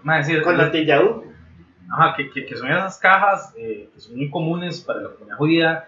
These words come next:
Speaker 2: Ajá.
Speaker 1: Ay, no recuerdo el nombre. Eh,
Speaker 2: Sí, yo
Speaker 1: pero sí, que,
Speaker 2: tampoco.
Speaker 1: su-, que supuestamente la vara contenía un demonio y le tienen espejos
Speaker 2: Ajá.
Speaker 1: para que el man no vea nada más fuera de eso.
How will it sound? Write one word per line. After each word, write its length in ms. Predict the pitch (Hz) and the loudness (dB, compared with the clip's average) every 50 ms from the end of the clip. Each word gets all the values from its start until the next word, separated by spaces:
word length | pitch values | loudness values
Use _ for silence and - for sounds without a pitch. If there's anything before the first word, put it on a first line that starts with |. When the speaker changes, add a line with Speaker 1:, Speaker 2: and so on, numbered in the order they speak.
| - | -6
Speaker 2:
Ajá. 260 | 165 156 151 156 - - | -2 0 0 0 0 -2
Speaker 1:
Ay, 80 | - 123 | -4 -4
no 80 | 123 - | -2 -4
recuerdo 300 | - - 160 156 160 160 | -2 2 2 2 2 2
el 60 | 160 | 2
nombre. 440 | 165 165 170 160 143 147 147 143 - - _ _ _ _ _ | 2 2 2 4 4 4 4 2 -4 -12 _ _ _ _ _
Eh, 480 | 107 104 107 104 101 98 98 98 98 92 _ _ _ _ _ 143 | -14 -12 -12 -12 -12 -14 -16 -16 -18 -18 _ _ _ _ _ -4
Speaker 2:
Sí, 60 | 143 170 | 2 2
yo 60 | 170 156 151 151 | 2 4 4 2
Speaker 1:
pero 100 | 139 - | 2 2
sí, 120 | - - | 2 2
que, 100 | 180 175 | 2 2
Speaker 2:
tampoco. 120 | 147 139 143 | 2 0 0
Speaker 1:
su-, 40 | - | -4
que 60 | 143 | -6
supuestamente 680 | - - - 139 - - 175 170 180 190 - - 196 175 147 | -8 -8 -10 -10 -6 -2 -2 0 0 -2 -2 -2 -2 0 2
la 100 | 113 110 | 4 4
vara 240 | 110 117 143 - | 6 6 4 4
contenía 300 | - 175 160 - 120 117 | 0 -2 -6 -6 -6 -4
un 60 | 131 143 | -2 -2
demonio 340 | 143 147 160 165 170 151 | 0 2 2 2 2 0
y 120 | 131 123 120 | -2 -2 -6
le 140 | 113 117 110 | -6 -6 -6
tienen 240 | - 127 127 151 | -4 -2 -2 -2
espejos 760 | 170 156 - - 170 160 170 170 180 - - - - - - _ _ - | -2 -2 -4 2 4 4 4 4 2 -2 -4 -6 -10 -12 -14 _ _ -10
Speaker 2:
Ajá. 340 | - 120 120 - - - - - | -8 -6 -6 -6 -6 -8 -6 -4
Speaker 1:
para 200 | 110 110 110 - | -2 -2 -2 -4
que 360 | - 113 110 104 113 - 113 117 | -4 -10 -8 -8 -8 -10 -8 -8
el 80 | 117 | -4
man 400 | 120 120 131 135 143 147 151 156 | 0 2 4 4 4 2 2 2
no 200 | 156 165 170 170 160 | 2 2 4 4 4
vea 240 | 156 160 165 160 | 6 6 6 6
nada 280 | 165 160 160 165 165 156 | 6 4 4 4 4 2
más 500 | 151 156 165 170 170 - - - - _ - | 2 2 4 2 2 0 -6 -12 -16 _ -10
fuera 280 | 165 127 139 147 156 | -4 -2 0 0 2
de 160 | 156 160 170 180 | 4 4 4 2
eso. 320 | 175 - 185 180 - | 0 -2 -6 -8 -10